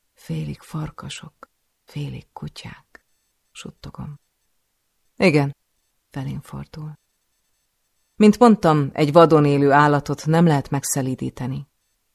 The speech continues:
De ha kutyával keresztezed a vérvonalat, akkor igen.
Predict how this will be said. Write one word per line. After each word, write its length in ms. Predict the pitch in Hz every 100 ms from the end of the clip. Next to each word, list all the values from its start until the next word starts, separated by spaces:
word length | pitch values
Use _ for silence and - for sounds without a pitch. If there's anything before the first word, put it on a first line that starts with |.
| _ _ _
De 300 | - 175 160
ha 200 | 156 151
kutyával 640 | - 202 - 180 151 143 139
keresztezed 720 | 156 139 143 - 127 127 -
a 80 | 127
vérvonalat, 960 | - 151 139 135 135 135 - _ - _ _ _ _ _ _ _ _
akkor 340 | 269 262 175
igen. 420 | 139 135 127 135